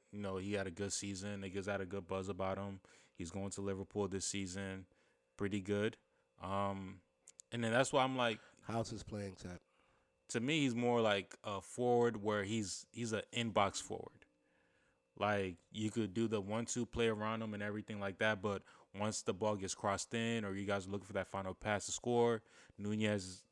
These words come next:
Speaker 1: the games that I've seen, he, that's the type of player that he is. So now if I'm looking at it, let's go to United. Did they play with a striker this season?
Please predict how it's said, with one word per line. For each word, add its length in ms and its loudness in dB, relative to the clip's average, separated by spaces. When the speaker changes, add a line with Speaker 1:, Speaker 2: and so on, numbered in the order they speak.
Speaker 1:
the 100 -6
games 200 -2
that 100 6
I've 120 2
seen, 300 0
he, 220 -2
that's 220 -2
the 120 -12
type 160 -2
of 80 -18
player 180 0
that 140 -2
he 140 -8
is. 360 -12
So 180 0
now 240 4
if 120 0
I'm 160 0
looking 280 2
at 160 2
it, 220 2
let's 180 -2
go 440 4
to 160 -6
United. 500 -4
Did 80 -10
they 80 -6
play 140 -4
with 100 -2
a 40 -4
striker 280 -4
this 140 -10
season? 260 -8